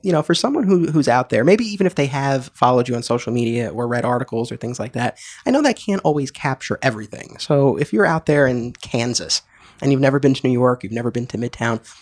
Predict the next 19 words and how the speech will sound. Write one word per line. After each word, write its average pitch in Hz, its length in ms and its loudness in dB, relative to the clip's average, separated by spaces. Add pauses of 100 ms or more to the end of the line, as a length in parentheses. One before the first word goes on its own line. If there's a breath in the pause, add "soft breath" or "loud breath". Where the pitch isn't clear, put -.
(100)
what - 240 2
might 302 240 -4
you 170 140 2
be 151 160 0
surprised 123 600 2
to - 80 2
know 95 540 0
about 117 300 0
Midtown 104 400 -8
that 120 80 -6
you 160 80 -4
might 175 180 2
not 170 120 2
have 147 100 -4
come 127 160 0
across 117 540 2
in 110 420 -6
what's 123 180 -2
been 104 320 -6